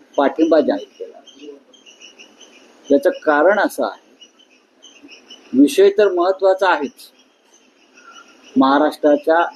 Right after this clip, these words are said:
दृष्टीनं, मराठी माणसाच्या दृष्टीनं विषय तर महत्त्वाचा आहेच, पण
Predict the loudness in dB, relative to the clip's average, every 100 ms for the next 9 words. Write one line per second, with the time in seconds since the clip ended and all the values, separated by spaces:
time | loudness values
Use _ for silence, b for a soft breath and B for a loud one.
0 | -10 -10 -4 0 2 0 -8 _ -6 -4
1 | -4 -4 -2 -2 -4 -6 -2 0 0 -4
2 | -8 -2 2 2 0 0 0 0 0 -2
3 | -2 -4 -2 -4 -6 -10 -20 -20 _ _
4 | _ _ _ _ -20 -20 -20 -20 -20 _
5 | _ _ _ -20 -20 -20 -8 0 2 2